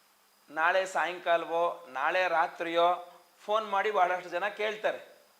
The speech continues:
"ನಮಗೆ ಕೊಡಿ, ನಮಗೆ ಕೊಡಿ, ನಮಗೆ ಕೊಡಿ, ನಮಗೊಂದು ಬೇಕು, ನಾನು ಎಷ್ಟು ದುಡ್ಡು ಬೇಕಾದ್ರೂ ಕೊಡ್ತೀನಿ." ಇಲ್ಲ, ದುಡ್ಡಿಗೆ ಮಾರಾಟಕ್ಕೆ ಇಲ್ಲ, ಎಷ್ಟು ದುಡ್ಡು ಬೇಕಾದ್ರೆ ಕೊಡ್ತೀರಾ ನೀವು. So, ಇದೇನಿದ್ರು ಶಿಸ್ತಾಗಿ ನಿಮ್ಮ ಹೆಸರಲ್ಲಿ ಸಂಕಲ್ಪ ಆಗಿ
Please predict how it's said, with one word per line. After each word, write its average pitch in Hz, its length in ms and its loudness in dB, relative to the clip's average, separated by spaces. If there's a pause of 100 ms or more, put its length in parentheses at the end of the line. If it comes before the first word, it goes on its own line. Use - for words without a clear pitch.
(280)
"ನಮಗೆ 151 180 -10
ಕೊಡಿ, 165 280 -6
ನಮಗೆ 151 220 -10
ಕೊಡಿ, 156 280 -8
ನಮಗೆ 139 220 -14
ಕೊಡಿ, 147 220 -10
ನಮಗೊಂದು 127 340 -14
ಬೇಕು, 139 280 -10
ನಾನು 131 180 -8
ಎಷ್ಟು 208 180 -2
ದುಡ್ಡು 208 180 -4
ಬೇಕಾದ್ರೂ 185 300 -6
ಕೊಡ್ತೀನಿ." 143 360 -12
ಇಲ್ಲ, 107 360 -20 (880)
ದುಡ್ಡಿಗೆ 180 380 -6
ಮಾರಾಟಕ್ಕೆ 196 580 0
ಇಲ್ಲ, 147 200 -8
ಎಷ್ಟು 135 420 -14
ದುಡ್ಡು 160 180 -8
ಬೇಕಾದ್ರೆ 135 360 -12
ಕೊಡ್ತೀರಾ 110 360 -20
ನೀವು. - 200 -20 (640)
So, 294 340 2 (240)
ಇದೇನಿದ್ರು 226 880 -2 (120)
ಶಿಸ್ತಾಗಿ 208 760 -2 (100)
ನಿಮ್ಮ 175 220 -12
ಹೆಸರಲ್ಲಿ 202 380 -8
ಸಂಕಲ್ಪ 190 400 -6
ಆಗಿ 185 300 0